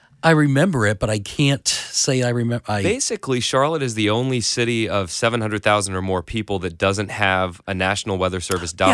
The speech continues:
Speaker 1: Yes,
Speaker 2: radar
Speaker 1: okay.
Speaker 2: within, like, fifty miles of, of the center of town.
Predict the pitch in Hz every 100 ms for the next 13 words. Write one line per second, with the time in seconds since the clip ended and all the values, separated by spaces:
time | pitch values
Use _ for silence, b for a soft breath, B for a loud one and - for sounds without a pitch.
0 | 98 92 98 104 95 87 92 95 92 87
1 | 85 - - 95 - 92 90 92 87 82
2 | 78 - 90 85 85 87 82 85 95 87
3 | 78 - 104 87 78